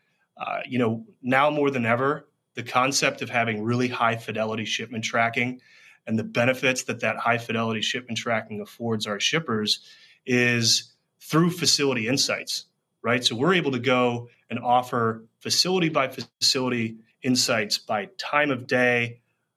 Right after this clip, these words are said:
dwell times, operational inefficiencies.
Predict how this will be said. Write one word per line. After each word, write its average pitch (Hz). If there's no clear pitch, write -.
dwell 143
times, 123
operational 139
inefficiencies. 120